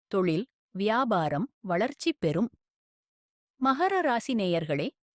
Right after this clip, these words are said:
அக்கம் பக்கம் உள்ளவர்களின் ஆதரவு பெருகும். முன்கோபத்தை குறைத்துக் கொள்ளவும். சிக்கனமாக செலவழித்து சேமிக்கத் தொடங்கவும். தொழில், வியாபாரம் சிறக்கும்.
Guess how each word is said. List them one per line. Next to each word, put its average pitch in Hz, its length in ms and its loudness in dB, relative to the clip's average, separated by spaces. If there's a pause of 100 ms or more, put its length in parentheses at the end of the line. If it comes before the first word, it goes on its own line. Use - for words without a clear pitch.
(140)
அக்கம் 370 400 -2
பக்கம் 254 340 0
உள்ளவர்களின் 214 720 0
ஆதரவு 226 600 0
பெருகும். 185 340 0 (540)
முன்கோபத்தை 320 720 2
குறைத்துக் 339 400 -2
கொள்ளவும். 147 380 -4 (480)
சிக்கனமாக 294 760 -2
செலவழித்து 170 760 -2 (240)
சேமிக்கத் 302 560 -2
தொடங்கவும். 151 420 -2 (720)
தொழில், 165 400 0 (220)
வியாபாரம் 185 640 -2
சிறக்கும். - 500 -4